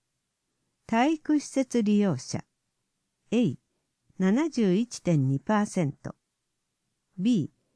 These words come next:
二十八点八パーセント。目的外施設利用者。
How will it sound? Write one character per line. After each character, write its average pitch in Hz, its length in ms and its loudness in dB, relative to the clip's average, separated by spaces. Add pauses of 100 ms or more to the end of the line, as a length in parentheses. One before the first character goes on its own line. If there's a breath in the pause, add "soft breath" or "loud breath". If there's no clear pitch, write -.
(180)
二 302 180 4
十 202 260 0
八 220 320 -4
点 147 220 2
八 - 280 -8
パ 180 160 0
ー 175 40 0
セ 156 160 -4
ン 127 80 -2
ト。 - 220 -14 (1300)
目 180 260 0
的 302 360 -2
外 277 240 2
施 - 40 -14
設 - 480 -6
利 202 200 2
用 170 160 0
者。 - 240 -12